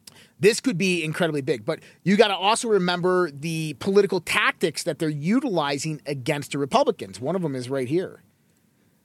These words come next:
Um, ex-White House counsel subpoenaed by federal grand jury investigating January sixth attack. This is Sat Pipolone.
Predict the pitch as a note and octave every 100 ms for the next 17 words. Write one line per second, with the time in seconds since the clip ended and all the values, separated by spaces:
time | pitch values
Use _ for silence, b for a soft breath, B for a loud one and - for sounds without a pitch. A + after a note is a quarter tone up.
0 | _ B2 C3 C3 F3+ A#3 G#3+ G#3+ G#3+ G3
1 | F3+ - F#3+ G3 F3+ - - G3+ G3+ E3+
2 | D#3 - G3 G#3 E3+ E3+ F3 E3 E3 E3
3 | D#3 C3+ D3+ D3+ D#3 D3+ D3 C#3+ C3+ C#3+
4 | C#3 C3 - C3 - A3 E3+ - B B
5 | B F#3+ A3 G3 - G#3 G#3 F#3+ G3 F3
6 | F#3+ E3